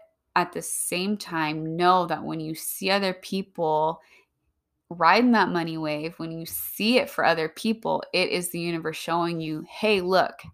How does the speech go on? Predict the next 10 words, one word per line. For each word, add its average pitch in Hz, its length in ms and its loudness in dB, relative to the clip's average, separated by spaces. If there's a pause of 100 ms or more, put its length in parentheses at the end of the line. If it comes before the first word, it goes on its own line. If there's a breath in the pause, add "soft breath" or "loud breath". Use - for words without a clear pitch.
(120)
that's 156 400 4
possible. - 760 -2 (600)
That's 170 380 4
possible. 208 540 4
Look, 202 220 2
here's 202 320 2
proof. - 440 -2
Here's 220 280 4
more 202 340 2
proof 226 640 4